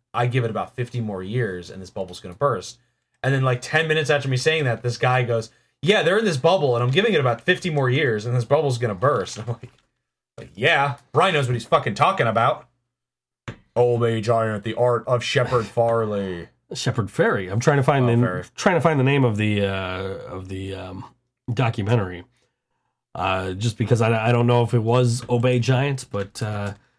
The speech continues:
Speaker 1: You probably go on his website, it would probably tell you.
Speaker 2: Uh, you're probably right.
Speaker 1: Obey
Speaker 2: Uh, it
Speaker 1: Giant.
Speaker 2: is Obey Giant. It's now streaming on Hulu. Uh, so yeah, I, I, I appreciate street art. I appreciate a good documentary. I thought that was a good combination of the two.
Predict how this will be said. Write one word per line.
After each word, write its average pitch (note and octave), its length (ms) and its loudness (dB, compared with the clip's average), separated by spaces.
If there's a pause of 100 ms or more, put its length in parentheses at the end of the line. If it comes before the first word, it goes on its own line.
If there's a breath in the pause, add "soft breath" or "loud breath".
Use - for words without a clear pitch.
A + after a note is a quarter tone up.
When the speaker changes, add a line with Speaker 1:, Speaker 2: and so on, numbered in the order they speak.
(480)
Speaker 1:
You A#2 80 -8
probably A2+ 240 0
go G#2+ 120 -4
on G2+ 100 -6
his F2 100 -14
website, F2+ 440 -8
it D#2+ 60 -10
would D2 80 -18
probably E2 220 -12
tell F2+ 160 -10
you. E2 140 -12 (540)
Speaker 2:
Uh, G#3+ 40 -2
you're A3+ 180 -2
probably C4+ 400 0
right. C#4+ 320 -6 (160)
Speaker 1:
Obey F#2+ 140 -2
Speaker 2:
Uh, D3 140 4
it - 40 2
Speaker 1:
Giant. D3 140 4
Speaker 2:
is F3 160 4
Obey F#3 300 2
Giant. C#3+ 360 2
It's A2 160 -4
now C3 140 6
streaming D3 380 2
on C3+ 120 4
Hulu. A2 340 2 (1500)
Uh, G#2+ 280 2
so A#2+ 160 0
yeah, F#3+ 220 2
I, E3 400 2
I, F3+ 220 2 (100)
I D#3+ 160 2
appreciate E3+ 600 2
street E3+ 240 2
art. F3 180 4
I C#3 80 4
appreciate C#3+ 480 2
a C3+ 40 2
good C3+ 180 2
documentary. C#3 600 2
I A#2 140 4
thought B2 180 2
that A#2+ 140 2
was A#2 220 2
a A2+ 160 4
good A#2+ 200 2
combination B2 520 4
of A2 100 0
the A2 80 -2
two. B2+ 340 4